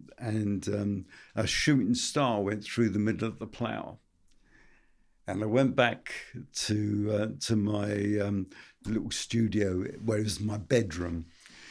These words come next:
And, um, these little blue lights started touching the, um,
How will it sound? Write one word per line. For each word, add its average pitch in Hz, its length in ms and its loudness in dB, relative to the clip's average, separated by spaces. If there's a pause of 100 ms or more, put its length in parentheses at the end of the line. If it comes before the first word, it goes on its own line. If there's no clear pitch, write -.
(340)
And, 107 440 0
um, 107 380 2 (1080)
these 120 240 4
little 135 240 2
blue 120 300 6
lights 123 460 2
started 107 480 0
touching 104 640 0
the, 101 420 -2
um, 101 260 -2